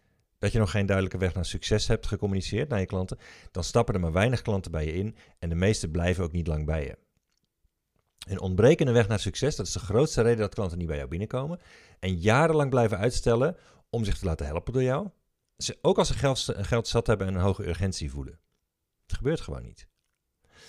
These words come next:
Het gro-, het is ook de grootste reden dat klanten niet bij je blijven. Zelfs als je eigenlijk nog allerlei stappen voor ze had gehad, waarvoor, wa-, waardoor een situatie steeds beter zou worden, hun resultaten pas echt epic zijn,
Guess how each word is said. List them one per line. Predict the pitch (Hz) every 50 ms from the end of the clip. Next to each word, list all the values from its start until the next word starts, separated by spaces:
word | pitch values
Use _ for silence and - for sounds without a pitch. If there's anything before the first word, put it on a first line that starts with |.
| - - - - - - _
Het | - - -
gro-, | - - 120 -
het | 104 101
is | 107 127
ook | - 202
de | 190 151
grootste | - 127 117 113 - - 110
reden | 95 92 92 104
dat | 107 101 -
klanten | - 113 101 92 101 101
niet | 98 85
bij | 90 85 85
je | 82 78
blijven. | 78 87 87 92 101 101 78 82 92 143 160 - _ _ _ _ _ _ _ _ _ _ _
Zelfs | _ - - 107 139 180 208 -
als | - 175 151
je | - -
eigenlijk | - 196 233 185 160 127
nog | 123 - -
allerlei | 233 226 202 170 143
stappen | - - - 240 240 - 175
voor | 117 120 107 98
ze | 95
had | 87 87 -
gehad, | - 87 98 107
waarvoor, | 113 113 117 110 127 123 120 - - 101 98 73 80 104
wa-, | 101 80 -
waardoor | 95 104 110 110 123 117
een | 117
situatie | - - 101 120 127 127 - - -
steeds | - - 127 139 131
beter | - 87 90 95 - 117
zou | 120 120 120
worden, | 131 160 160 127
hun | 95 90
resultaten | 87 - - 90 85 82 - -
pas | 82 - -
echt | - - - -
epic | - 92 - - - -
zijn, | - 101 104 139 185 220